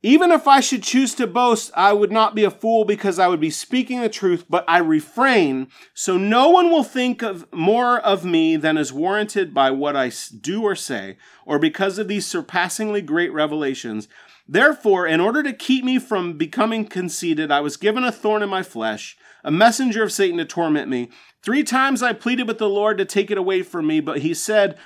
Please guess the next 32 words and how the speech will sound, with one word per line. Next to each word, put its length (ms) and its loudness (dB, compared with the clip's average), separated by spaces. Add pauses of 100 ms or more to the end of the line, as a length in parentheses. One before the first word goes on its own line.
'My 200 4
grace 760 -2
is 180 2
sufficient 680 -6
for 100 -6
you. 280 0
My 180 0
power 840 -2 (320)
is 220 2
made 300 -2
perfect 480 -4
in 120 -2
weakness.' 580 -6 (460)
Therefore, 840 0 (360)
I 140 2
will 200 4
boast 580 0
all 400 4
the 100 0
more 240 0
gladly 600 0
about 280 4
my 160 0
weaknesses 640 -2
so 200 -4
that 160 -6
Christ's 460 2
power 680 0 (260)
may 180 4
rest 400 0
on 220 0
me. 340 -8